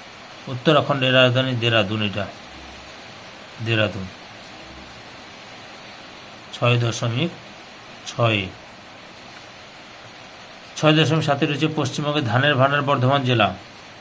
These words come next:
এই যে এটা আমি আঁকে এঁকে দিয়েছি, এটা ছয় দশমিক সাত বর্ধমান জেলা, পশ্চিমবঙ্গে। ছয় দশমিক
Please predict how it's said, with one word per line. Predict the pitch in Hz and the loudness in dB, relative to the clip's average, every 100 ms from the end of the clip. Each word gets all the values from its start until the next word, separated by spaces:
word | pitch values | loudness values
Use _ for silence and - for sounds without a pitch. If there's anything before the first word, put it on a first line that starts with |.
| - - - - - | -20 -18 -18 -18 -8
এই | 123 | 0
যে | 123 | 4
এটা | 123 127 | 4 4
আমি | 123 110 | 2 2
আঁকে | 120 139 127 | 0 0 0
এঁকে | 120 123 | 2 2
দিয়েছি, | 123 123 143 | 2 0 -2
এটা | 113 98 - - - - - - - | -2 -4 -6 -18 -18 -18 -16 -16 -8
ছয় | - 120 | -2 0
দশমিক | 117 110 123 120 147 165 - - - - - - - - - - - - - - - - - - - - - - - - - | 0 -2 0 2 0 -2 -8 -16 -16 -18 -18 -18 -18 -18 -18 -18 -18 -18 -18 -16 -16 -18 -18 -18 -16 -16 -16 -16 -18 -14 -12
সাত | - 117 98 - - - - - - - - - - - - - - - - 135 | 2 4 4 -2 -14 -16 -16 -16 -16 -16 -16 -16 -16 -16 -16 -16 -16 -16 -14 -6
বর্ধমান | 123 113 117 113 | -2 0 0 -2
জেলা, | 104 101 | -4 -6
পশ্চিমবঙ্গে। | 101 - 110 98 92 95 - - - - - - - - - - - - - - - - - - - - - | -6 -8 -8 -8 -8 -12 -16 -16 -16 -16 -16 -16 -16 -16 -16 -16 -16 -14 -16 -16 -16 -16 -16 -16 -16 -16 -6
ছয় | - 147 | 4 4
দশমিক | 151 139 151 | 4 2 2